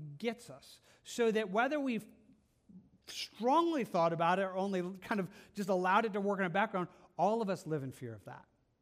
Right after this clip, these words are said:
All of us live in fear of that. So that,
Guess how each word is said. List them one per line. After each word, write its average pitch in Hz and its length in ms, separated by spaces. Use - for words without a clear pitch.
All 190 160
of 175 80
us 170 120
live 151 160
in 143 100
fear 151 220
of 127 140
that. 113 220
So 190 320
that, 175 360